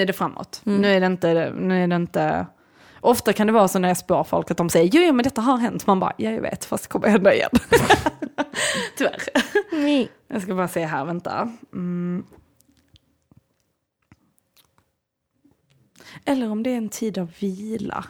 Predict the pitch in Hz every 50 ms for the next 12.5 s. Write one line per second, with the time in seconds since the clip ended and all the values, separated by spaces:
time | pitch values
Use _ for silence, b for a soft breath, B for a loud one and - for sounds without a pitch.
0 | - - 220 208 - - 196 180 165 175 160 156 - - - - 175 185 185 208
1 | 196 - - - - - - - - _ _ _ _ - - - 190 185 185 180
2 | 185 180 175 - 185 175 - 202 220 233 240 233 226 254 240 214 202 196 190 196
3 | 196 - - 220 220 214 202 175 170 170 175 175 175 - - 196 185 180 180 -
4 | 185 180 175 175 175 - - 202 185 180 170 180 - 170 170 170 170 165 160 160
5 | 165 - 170 175 190 202 196 156 151 160 160 175 185 180 175 170 170 165 165 175
6 | 170 B B B B B B - 214 202 202 208 208 208 214 208 208 208 208 208
7 | - - 202 202 190 - 147 135 170 - - _ _ - - - 202 196 180 180
8 | 185 185 180 - _ _ _ _ _ _ _ _ _ _ _ b b b b b
9 | b b b b b b b b 196 - - 196 - 196 185 196 202 - 190 180
10 | - - - 208 214 226 208 190 185 185 180 180 180 - - 202 240 277 247 190
11 | - 113 95 - 170 180 185 185 B B B B B B B B B B - 208
12 | 240 262 262 196 165 147 175 170 175